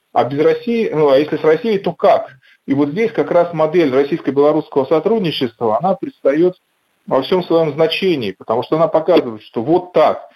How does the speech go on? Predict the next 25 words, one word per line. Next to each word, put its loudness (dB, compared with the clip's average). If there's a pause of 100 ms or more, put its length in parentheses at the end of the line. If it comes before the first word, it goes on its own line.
(200)
вот 0
маршрут. -2
Маршрут — -2
это 0
углубление 0
интеграции. -2 (320)
Это -6
не 0
разговоры 2
об 0
интеграции, 0 (240)
взамен 0
на 0
которые 2
Москва 0
щедро 0 (140)
рассыпает 0 (360)
нефть, 0
газ, 2 (880)
зерно 0
и -4
всё, 0
что -4
вы 0
захотите. -4